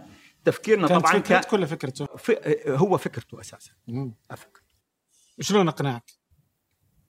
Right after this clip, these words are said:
Speaker 1: بس أنا
Speaker 2: كزميلك في
Speaker 1: طبقت على
Speaker 2: المدرسة؟
Speaker 1: الأرض، لأنه صار عندنا قناعة، آه، إنه مزبوط في العالم العربي ما في خد-، ما في
Speaker 2: تذكر أول لحظة تكلمتوا في ال-، في ال-،
Speaker 1: تكلمنا في
Speaker 2: في الفكرة؟
Speaker 1: أول لحظة. قال لي: "بتعرف
Speaker 2: متى كان؟
Speaker 1: شركة دي اتش ال؟"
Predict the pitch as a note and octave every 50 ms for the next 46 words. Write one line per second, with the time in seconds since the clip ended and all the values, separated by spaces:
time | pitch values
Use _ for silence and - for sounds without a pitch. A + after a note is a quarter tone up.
0 | _ _ - E3 E3+ E3 C#3 D#3+ F3 F3+ F3+ D#3+ C#3+ - F#3+ E3+ D#3+ E3+ F#3 F#3
1 | E3 - A#3+ B3 C#4+ D4 C#4 C4+ A3+ - - - A3 F#3+ F#3 A3 A3 F#3+ D#3+ -
2 | - F3+ F3 E3 D3 B2+ C#3 D3+ F#3+ G3 - _ _ _ _ _ _ _ _ _
3 | _ _ _ _ - _ - - C#3+ C#3 C#3 C3 C3 C3 C3 C3 B2+ - - F3+
4 | E3+ D#3+ D#3 D#3 D#3 E3 D#3 D#3+ F3 E3 D#3+ D#3+ - - C3 C3 C#3 C3+ C3 C3
5 | B2 A#2+ B2 B2 A#2+ A#2 A#2 A#2 A#2 C3 C3 - - A2+ - B2+ A2 G2+ - -
6 | C3+ C#3+ D3 D3+ F3+ F#3 - F#3+ F#3+ F#3+ F3 E3+ E3 E3+ E3 D#3+ E3 D3 D#3+ E3+
7 | F3+ E3 - - - F3 E3 E3 D#3 D3 - C#3+ - - D3 C3+ C3+ C#3 C3+ C3
8 | B2 B2+ B2+ B2+ B2 - - C3+ C#3+ C#3+ D3 D#3 F3 E3+ E3 D3+ C#3+ A#2+ A2+ -
9 | - C#3+ C#3 C3+ B2+ B2+ A#2+ - - A2+ G#2+ A#2 D3 D#3+ D#3+ D3 C#3+ C#3+ - E3
10 | D3+ C#3+ C3 E3 - E3 C#3+ C3+ D3 C3 A#2 A#2+ D3 C3+ B2 - - C#3+ C3+ C#3+
11 | D#3 D3+